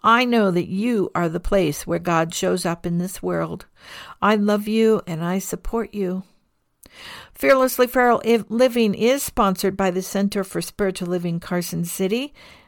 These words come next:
We are a teaching chapter, and our mission is to provide a strong and unshakable inner foundation that works for long-term successful living. Our purpose is activating inner self-awareness to live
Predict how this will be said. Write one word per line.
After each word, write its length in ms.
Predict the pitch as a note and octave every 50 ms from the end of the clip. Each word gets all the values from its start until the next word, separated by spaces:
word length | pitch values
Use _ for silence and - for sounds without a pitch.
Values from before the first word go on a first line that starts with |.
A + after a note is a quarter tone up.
| _ _ -
We 180 | F3+ F3+ F3+ F3+
are 220 | E3+ D#3+ E3+ F#3
a 100 | G3+ A3+
teaching 480 | G#3+ - - G#3 F#3 F3 - F3+ F3+ F#3
chapter, 600 | - - F3+ E3 E3+ - - F#3+ G3+ A#3 A#3 _ _ -
and 120 | - D3+ E3
our 160 | F3+ G#3 A3
mission 420 | A3 A3+ A#3 A3+ - - G3 F#3 - -
is 320 | G3 G#3 F#3+ F3 E3+ -
to 100 | - -
provide 440 | - G3+ F#3+ F3+ F#3+ F#3 F3 E3+ E3+
a 60 | E3
strong 600 | F3 - - - - A3 G#3+ G#3 A3 A3 A3+ A3
and 120 | F#3 E3+ - - -
unshakable 920 | G#3 G#3+ G#3+ G#3 - - - A#3+ A3+ A3+ - G#3 F3 F3+ F3 D#3+ - -
inner 280 | - G#3+ A3+ A3 A3 G#3
foundation 920 | G3+ - G3 F#3 G3 G3 F#3 F3+ F#3+ F#3 F#3 F#3 - G3 F#3 F#3+ G3+ G3+ _ _ - - - - - - - - _
that 180 | - A3 - -
works 320 | G3+ G#3+ G#3+ G#3 - -
for 160 | - - G3
long-term 920 | F#3+ F#3 F#3 F#3+ G3+ G#3 G#3+ G#3 G#3 G3+ - - - G3+ F#3 F#3 F3+ F#3 F#3+
successful 640 | - - F#3+ - - - F3+ E3+ - - - F#3 F3+
living. 460 | F#3 F#3 F3 D#3+ E3 D#3+ D#3 D#3 E3+ - _ _ - - - - - - - - - -
Our 160 | - F#3+ G3+
purpose 580 | G3+ - - G#3+ G#3 G3+ G3+ F3 E3 - - E3+
is 160 | F3 F3 - -
activating 760 | - G3 F#3+ F#3+ - - F#3+ F#3+ G3 F#3+ F#3 F3+ E3+ E3+ E3+ E3+ - -
inner 320 | G#3+ G#3+ G3 G3 F#3 F3+
self-awareness 920 | E3+ - - G3+ F#3+ F#3 - F#3 F3 E3+ E3+ G3 G3+ G#3 G3+ F#3+ F3+ F3+ -
to 120 | - F3+
live 300 | F3+ F#3+ F#3 F3+ F3 -